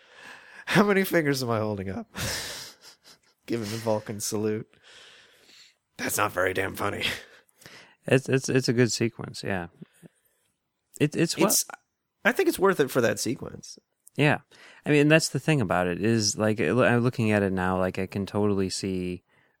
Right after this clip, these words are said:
Speaker 2: the problems with it, and I can acknowledge
Speaker 1: Mm-hmm.
Speaker 2: that the problems with it are really, really big. But if you just look at it on its own, it works as its own adventure, you know? I mean, when the, the Enterprise blows up,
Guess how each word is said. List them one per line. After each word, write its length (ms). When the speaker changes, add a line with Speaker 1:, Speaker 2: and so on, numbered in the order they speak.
Speaker 2:
the 80
problems 640
with 200
it, 200
and 340
I 160
can 200
acknowledge 540
Speaker 1:
Mm-hmm. 80
Speaker 2:
that 80
the 80
problems 520
with 200
it 100
are 200
really, 320
really 260
big. 360
But 320
if 260
you 80
just 280
look 160
at 140
it 120
on 180
its 180
own, 360
it 220
works 540
as 180
its 180
own 380
adventure, 640
you 160
know? 240
I 100
mean, 220
when 200
the, 220
the 180
Enterprise 580
blows 460
up, 340